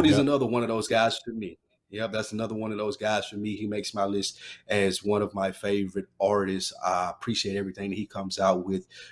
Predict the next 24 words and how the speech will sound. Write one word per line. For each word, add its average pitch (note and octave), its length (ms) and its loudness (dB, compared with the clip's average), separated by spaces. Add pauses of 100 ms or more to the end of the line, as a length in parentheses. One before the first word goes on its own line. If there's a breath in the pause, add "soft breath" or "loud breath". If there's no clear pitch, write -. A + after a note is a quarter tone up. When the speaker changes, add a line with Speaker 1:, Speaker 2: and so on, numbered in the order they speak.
(180 soft breath)
Speaker 1:
Going G#2+ 300 4
back G#2 320 6
to G#2+ 140 -2
The G2 100 0
Price G#2+ 360 4
of G2 80 -12
Tea A2+ 260 2
in G2 120 0
China G2+ 400 4
is F#2+ 140 -4
when F#2+ 140 0
I F#2 140 6
Speaker 2:
Yeah. D#2 80 -14
Speaker 1:
first G2+ 320 4
discovered G2+ 500 2
Speaker 2:
Boldy's F2+ 60 -10
Speaker 1:
him G#2+ 120 0
and G2 60 0
Speaker 2:
incredible. D#2 520 -4
Speaker 1:
was F2+ 140 -6
put G#2+ 180 0
on G2+ 220 4
to F#2+ 100 -4
him. G2 260 -4